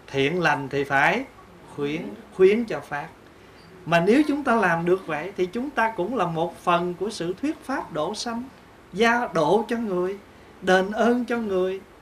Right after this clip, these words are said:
bằng cách là làm cho người ta sống trong cuộc đời thánh thiện. Đó mới là cái chân thật của đạo. Cho quý vị đừng có lo là <clears throat> nếu ai ở nhà chăm sóc được cho cha mẹ thì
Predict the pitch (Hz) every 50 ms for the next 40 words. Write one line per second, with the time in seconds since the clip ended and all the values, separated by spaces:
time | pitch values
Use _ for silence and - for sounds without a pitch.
0 | - - - - 185 175 175 170 165 165 254 - - - 190 180 175 175 175 175
1 | 175 175 170 220 226 208 180 175 175 - 208 220 214 - - 240 233 294 330 302
2 | 247 220 220 214 175 170 170 - 185 185 180 180 175 175 180 180 - - 247 311
3 | 320 311 220 190 170 180 202 233 - - - - - - - - - - - -
4 | - - - - - - - - - 196 202 208 226 277 311 311 262 254 262 247
5 | 190 165 143 131 - - 208 220 - - 196 190 196 185 - 131 117 - - -
6 | 151 160 143 - - - - - - - - - - - - - - - - -
7 | - - - - - - - - - - - - - - - - - - 185 185
8 | 180 208 226 202 160 151 151 147 143 139 139 135 202 208 196 185 185 185 185 185
9 | 190 170 151 139 135 131 127 127 127 127 - - - - - - - - - 208
10 | 226 196 147 127 117 113 - - - - - - - - - - - - - -
11 | - - 165 190 214 254 294 277 - 196 214 214 214 214 220 202 160 190 220 208
12 | 180 160 151 143 131 123 - 175 185 190 180 - 240 247 - 160 139 127 - -
13 | 170 165 160 - 156 151 151 135 120 117 117 127 135 135 - - - - - -
14 | - - - - - - - - 131